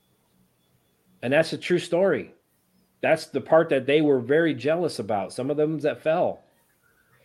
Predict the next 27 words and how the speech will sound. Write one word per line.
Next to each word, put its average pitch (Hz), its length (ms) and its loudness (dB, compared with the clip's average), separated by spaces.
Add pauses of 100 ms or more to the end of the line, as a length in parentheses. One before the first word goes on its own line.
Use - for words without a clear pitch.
(160)
So 135 200 4
I 135 60 6
want 175 220 2
you 180 80 2
to 165 60 0
know 180 140 0
that's 185 180 0
how 196 140 -2
powerful 196 480 0
you 120 180 0
are. 82 280 -4 (1040)
And 127 100 -2
I'm 165 100 2
not 202 160 4
a 156 40 2
Bible 170 440 4
thumper 175 720 0
or 160 60 2
anything 180 240 -2
like 170 200 -4
that. 175 280 0
I 139 60 0
mean, 143 160 0
I'm 160 180 0
raised, 151 220 0
raised 165 220 -2
Catholic, 131 600 -4